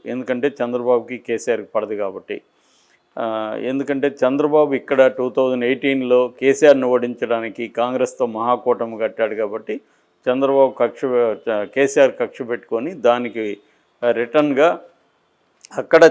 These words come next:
చంద్రబాబును ఓడించడానికి జగన్కి అన్ని రకాల సపోర్ట్ ఇచ్చాడనేది, ఆ, అప్పట్లో తెలుగుదేశం వర్గాలు ఆరోపించాయి. దాని తర్వాత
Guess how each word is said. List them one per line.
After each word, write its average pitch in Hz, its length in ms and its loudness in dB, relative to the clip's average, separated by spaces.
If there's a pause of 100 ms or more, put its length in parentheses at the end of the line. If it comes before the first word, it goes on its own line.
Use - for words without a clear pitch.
(120)
చంద్రబాబును 143 500 6
ఓడించడానికి 123 680 0
జగన్కి 127 760 0
అన్ని 120 180 -6
రకాల 113 640 0 (360)
సపోర్ట్ 123 400 -4
ఇచ్చాడనేది, 117 960 -4 (240)
ఆ, 110 460 -4
అప్పట్లో 110 680 -2 (200)
తెలుగుదేశం 120 520 -4
వర్గాలు 110 380 -4
ఆరోపించాయి. 120 640 0 (840)
దాని 131 300 2
తర్వాత 156 840 6